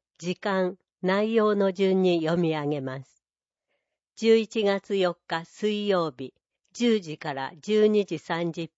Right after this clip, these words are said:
分、子どもの発達と心、十三時三十分から十五時三十分、虐待と社会的養護。十一月五日木曜日、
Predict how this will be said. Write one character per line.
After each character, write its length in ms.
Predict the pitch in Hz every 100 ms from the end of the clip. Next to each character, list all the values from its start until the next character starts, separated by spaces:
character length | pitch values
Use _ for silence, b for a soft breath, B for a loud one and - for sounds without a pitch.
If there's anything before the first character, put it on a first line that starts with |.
| -
分、 220 | 131 - _ _ _ _
子 140 | - 190
ど 160 | 214
も 140 | 220 208
の 140 | 196
発 240 | 180 180 _
達 320 | 190 185 -
と 140 | - 170
心、 560 | 156 139 165 143 120 _ _ _ _ -
十 200 | 220 233
三 320 | - 208 202
時 140 | 170 156
三 340 | - 180 185
十 200 | 190 170 _
分 220 | 165 151
か 160 | - 143
ら 180 | 139 143
十 300 | 220 240 208
五 180 | 175 151
時 140 | 143
三 320 | - 165 170
十 200 | 170 165 _ -
分、 240 | 135 - _ _ _ _ 165
虐 160 | 180 - -
待 220 | 208 202
と 200 | - 185
社 240 | 170 170 165
会 280 | 190 190 185
的 420 | 180 165 180 170
養 260 | 160 135
護。 240 | 120 117 - _ _ _ _ _ _ _ _ _ _ -
十 200 | 214 226
一 280 | 214 226
月 320 | 202 196 - 175
五 300 | 170 - -
日 160 | 175
木 360 | 160 156 - 196
曜 240 | 170 151
日、 220 | 117 127